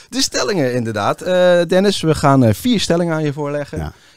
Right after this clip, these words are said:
Speaker 1: Je mag één van de twee, eh, antwoorden die wij geven, mag je kiezen. Uitweiden waarom je die ene kiest, dat mag natuurlijk altijd. Dat vinden we alleen maar, eh,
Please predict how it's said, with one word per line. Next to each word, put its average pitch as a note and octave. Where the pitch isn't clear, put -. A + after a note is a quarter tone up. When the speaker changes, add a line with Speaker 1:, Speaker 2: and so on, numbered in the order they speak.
Speaker 1:
Je A#2
mag A2
één B2
van A2+
de G#2
twee, G2+
eh, G2+
antwoorden G#2+
die G2+
wij F#2+
geven, C3
mag G2
je G2
kiezen. C3+
Uitweiden D3+
waarom C3
je B2
die A2
ene A2
kiest, -
dat A2
mag G2
natuurlijk F#2+
altijd. F2
Dat F2+
vinden F2
we E2+
alleen E2
maar, D#2
eh, D2+